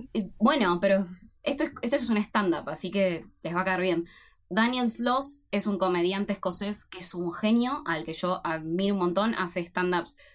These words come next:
con temas súper jugados, pero siempre muy bien tocados y muy inteligentes. Eh, y tiene un stand-up que creo que está en H B O porque es de H-, es un especial de H B O que se llama Ex,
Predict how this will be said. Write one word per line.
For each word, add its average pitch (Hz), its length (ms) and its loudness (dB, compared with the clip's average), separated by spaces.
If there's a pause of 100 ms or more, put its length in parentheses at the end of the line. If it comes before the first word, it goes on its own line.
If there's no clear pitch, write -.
(140)
con 180 220 2
temas 190 320 2
súper 208 260 0
jugados, 196 720 0
pero 170 220 -2
siempre 180 500 0
muy 190 460 2
bien 185 260 0
tocados 202 380 0
y 175 40 -2
muy 202 200 2
inteligentes. 220 580 0 (480)
Eh, 202 320 2
y 220 140 6
tiene 220 180 2
un 220 60 4
stand-up 254 580 -4
que 208 240 -4
creo 277 180 2
que 240 80 0
está 226 140 -2
en 240 80 0
H 226 240 -2
B 202 140 0
O 220 80 -4
porque 185 260 0
es 196 140 -2
de 190 80 0
H-, 175 260 -6
es - 100 -8
un 185 100 -2
especial 180 320 0
de 185 80 2
H 180 180 -2
B 185 180 2
O 247 160 -2
que 190 100 -4
se 170 120 -4
llama 180 480 0
Ex, - 460 2